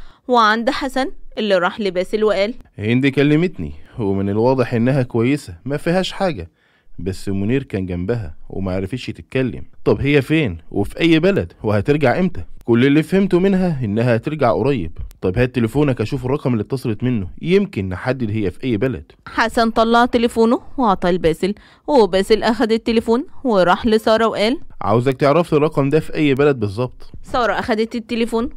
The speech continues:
Speaker 1: ووصلته باللابتوب وقالت: "الرقم معمول عليه شفرة، مش هنعرف نوصل لمكانه." ضرب باسل الأرض بغيظ وقال:
Speaker 2: "كده هند في خطر، مش عارفين هو ممكن يعمل إيه أو ناوي على إيه."
Speaker 1: قطعهم تليفون باسل اللي رن وكان حازم اللي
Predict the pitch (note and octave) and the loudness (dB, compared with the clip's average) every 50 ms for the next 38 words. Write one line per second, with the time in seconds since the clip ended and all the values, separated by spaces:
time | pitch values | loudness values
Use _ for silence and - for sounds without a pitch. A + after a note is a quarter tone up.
0 | - - C#4 G3+ F3+ F3 E3+ - - F3 E3+ E3 E3 G3+ F3+ F#3 F#3 F#3 F#3 F#3+ | -6 -4 0 0 0 0 0 -2 -4 -2 -2 -2 -2 -2 -2 0 0 0 0 -2
1 | - - - G3 F#3 F#3 G3+ G3 - E3+ F3+ F#3+ G#3+ F#4 - _ _ _ _ - | -2 -2 -2 -2 0 0 0 0 2 0 0 0 0 -2 -4 _ _ _ _ 0
2 | G3 F#3+ F3 D#3+ - - G3 G3 G3 G3+ G3 G3 G3+ G3+ G3+ G#3 G3+ G#3 G#3 A3 | 2 4 4 4 4 2 0 2 4 4 4 4 4 2 2 2 2 2 2 2
3 | - - C4 C4 - - - - - - - - A#3 G#3 - A3 F#3+ E3+ E3 E3 | 2 0 -2 -2 -6 -12 -14 -14 -16 -10 -4 -2 -2 0 0 0 0 0 0 0
4 | E3+ F#3 F3 - F#3 F3+ F3 - G#3 F#3 F#3 F3+ F3+ F3 E3 - B3 B3 A#3+ F#3+ | -2 -2 -4 -4 -6 -6 -2 0 0 0 0 0 -2 -2 -2 0 0 0 0 -2
5 | - - - - - - G#3 F#3+ G#3 G#3 G3+ G#3+ A3 G3+ F#3 G#3+ G#3+ A3+ - C4 | -6 -10 -14 -12 -10 -10 -4 0 2 2 4 2 0 0 0 0 0 2 2 2
6 | A#3+ A#3 A3+ - - G#3 A3 A3 G#3 A#3 G#3 G#3 A3 A#3 A#3+ B3+ A#3+ G#3+ F3+ G#3 | 2 2 2 2 2 0 2 2 2 0 0 0 0 0 2 2 2 2 2 0
7 | A3+ D4 - - - - D3 C#3 C#3 D3+ E3+ F#3+ F#3+ F3 D3 - - G3+ - - | -2 -4 -8 -10 0 2 4 4 6 4 4 4 2 2 0 2 0 -2 -2 -2
8 | G2+ - - - - - - F#2 F2 - F2 E2+ F2+ - - A#2+ B2 A#2 A#2+ B2 | -8 -14 -14 -20 -14 -10 -10 -8 -8 -6 -6 -6 -6 -4 -2 0 0 2 4 4
9 | B2 A#2+ B2+ C3+ C#3 C3 - C#3 C#3+ D3 F3 F3 E3+ E3 D#3 C#3 B2 B2 - F#3+ | 6 6 4 4 0 0 2 2 4 4 4 4 4 2 2 2 2 0 2 2
10 | F#3+ F3+ - - - - - A2+ A2 G#2 G#2+ B2 C3+ B2+ A2+ A2 G#2 G#2 G2+ C3 | 2 0 0 -4 -10 -6 0 2 2 4 4 4 4 4 4 4 2 2 2 2
11 | D3+ B2 E2 - - - - - - - G#3 G3+ G3 - F#3 G#3 A#3+ B3 A3 A3 | 0 0 -2 -4 -8 -10 -10 -4 0 2 2 2 4 2 2 2 2 0 0 0
12 | - - A3+ A3 A3 - A3+ A3 A3 G#3 G#3 G#3+ G#3+ A#3+ B3 C#4+ - _ _ _ | 0 0 0 0 2 0 0 0 0 0 0 0 0 -2 -2 -4 -6 _ _ _
13 | _ G#3 G3+ G3+ F#3+ F#3 F3 E3 E3+ E3+ F3+ F3+ F3+ F3 - G3 F3 - - A3+ | _ -6 -4 -2 0 0 0 0 0 -2 -2 -4 -4 -2 -2 -4 -4 -2 -2 -2
14 | G3 F#3+ F#3 G3+ G3+ G3 G3+ | -2 -2 -2 -4 -4 -4 -2